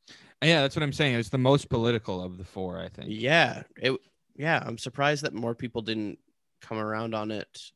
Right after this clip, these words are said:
Speaker 2: when it came out, but I think we'll see
Speaker 1: Mm-hmm.
Speaker 2: over time. But yeah, I just feel like, uh, they get unnecessarily shit on, and I love the franchise.
Speaker 1: I think it, uh, the, I mean, the, the actual first Purge is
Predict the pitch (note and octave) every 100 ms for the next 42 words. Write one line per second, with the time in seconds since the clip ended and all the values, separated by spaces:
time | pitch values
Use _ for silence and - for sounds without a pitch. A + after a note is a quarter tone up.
0 | _ - G#2+ - G#2+ G2+ C3+ A#2 G#2 F#2
1 | - A2 G2+ G#2+ G#2 G2 - A2 A#2 A2
2 | _ _ _ A2 G#2+ G#2+ G2+ G#2+ A2 G#2
3 | A2+ _ _ _ _ _ _ - A2 G2+
4 | - C3+ F3+ D3 - F#3 C4+ - D4 B3+
5 | A3+ - F3+ F3+ F3+ F#3+ G3 E3+ - G#3+
6 | A#3 G3+ - - F#3+ E3+ D#3 C3 - D3
7 | A#2+ C2+ D2 - - _ _ _ - A2
8 | C3+ D#3 C#3+ A2 G2 B2 A#2+ - - -
9 | - - - G#3+ C4+ D3+ A#2 C3+ C#3 D3
10 | E3+ F#3 E3+ C#3+ C#3 C#3 C#3+ D#3+ - B2+
11 | G#2 G2 F#2+ - - F2 E2+ F2+ - G2
12 | F2